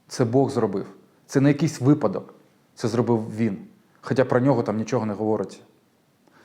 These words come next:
І можна багато про це говорити, але, е, я хочу, щоб ми пішли далі. І, знаєте, оце слово «віра», його немає в, е, темі моєї проповіді, немає в цих пунктах, але я хочу, щоб ми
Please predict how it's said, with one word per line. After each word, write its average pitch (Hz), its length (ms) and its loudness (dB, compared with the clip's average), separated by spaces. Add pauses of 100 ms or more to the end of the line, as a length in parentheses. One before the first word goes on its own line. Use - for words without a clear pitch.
(240)
І 127 40 0
можна 156 220 4
багато 143 300 2
про 131 140 2
це 127 300 4 (600)
говорити, 147 580 4
але, 139 540 4 (140)
е, 120 100 4
я 127 100 6
хочу, 156 280 2
щоб 120 180 -2
ми 131 100 2
пішли 127 300 0
далі. 135 360 4 (680)
І, 151 340 6
знаєте, 160 340 2
оце 123 220 2
слово 156 320 4
«віра», 110 480 2
його 147 220 4
немає 180 340 4 (120)
в, 131 60 4
е, 127 340 6 (280)
темі 156 240 4
моєї 127 220 4
проповіді, 104 600 0 (220)
немає 156 300 4
в - 20 -2
цих - 200 -2
пунктах, 147 440 0
але 143 140 6
я 156 40 4
хочу, 175 240 4
щоб 135 200 0
ми 143 160 4